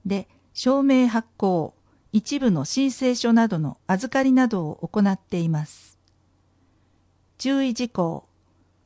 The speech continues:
詳しくはお問い合わせいただくか、市ホームページをご覧ください。キューアールコードがあります。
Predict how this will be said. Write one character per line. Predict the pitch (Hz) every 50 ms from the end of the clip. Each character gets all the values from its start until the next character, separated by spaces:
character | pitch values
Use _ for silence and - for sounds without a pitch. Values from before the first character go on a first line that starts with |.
| _ -
詳 | - 240 262 285
し | - - -
く | - 190 165
は | 156 - - - _ -
お | 185
問 | - - 254 277 269
い | 269 262
合 | 262
わ | 262 247
せ | - 247 240
い | 226 -
た | 240 214
だ | 220 220
く | - - _
か、 | - - - - - _ _ _ _ _ _ _ _
市 | - - - 233 233 220 -
ホ | - - 240 262 285
ー |
ム | 285 294 277
ペ | - 277 277 262
ー | 226
ジ | - 196 165
を | 139 131 - - _ -
ご | - 202
覧 | 202 202 202 202 -
く | - 175
だ | 180 170
さ | - - 185 143
い。 | 117 - - _ _ _ _ _ _ _ _ _ _ _ _ _ _ _ _ _ _ _ _ _ _ _ _ _ _ _ _ _ _
キ | - - 285
ュ | 294 294
ー | 294 277
ア | 277
ー | 269
ル | 269 -
コ | - - 254 247
ー | 226
ド | 196 180
が | 160 143 139 139 - -
あ | 165 160
り | 170 170
ま | 165 156 156 160
す。 | - - - - - _